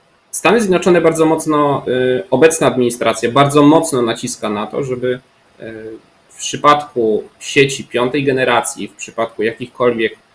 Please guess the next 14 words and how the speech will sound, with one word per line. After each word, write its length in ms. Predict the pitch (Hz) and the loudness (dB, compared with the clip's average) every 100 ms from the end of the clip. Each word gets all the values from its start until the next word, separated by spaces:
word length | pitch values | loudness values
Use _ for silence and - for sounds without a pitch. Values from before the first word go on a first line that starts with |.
| _ _ - | _ _ -10
mm, 300 | 113 107 110 | -6 -4 -2
y, 460 | 107 104 104 104 - | -2 -4 -4 -6 -4
powiązań 760 | 117 127 156 131 113 104 101 - 107 | -2 2 2 2 0 -2 -6 -8 -10
gospodarczych, 640 | 107 - 120 123 160 127 | -10 -6 -4 -2 -2 -6
szczególnie 420 | - 120 120 117 117 | -10 -6 -2 -2 -4
tych 420 | - 120 104 _ 101 | -2 -2 -2 _ -14
dotyczących, 720 | 113 113 - 123 120 110 110 _ | -12 -10 -6 -4 -4 -6 -8 _
em, 480 | 110 107 104 101 101 120 | -10 -10 -10 -14 -12 -2
nowych 320 | 131 - - | 0 0 -4
technologii, 720 | 120 - 107 98 101 151 202 _ _ _ - | -10 -8 -8 -8 -6 -6 -6 _ _ _ -8
y, 140 | 110 107 _ _ _ _ - | -8 -8 _ _ _ _ -2
państwa 300 | 160 - - | 0 2 2
europejskie 960 | 143 143 - 165 185 - 165 156 127 123 | 4 4 2 0 -2 0 2 2 0 2
wyraźnie 760 | 151 151 160 143 143 156 175 | 4 6 4 4 0 2 -2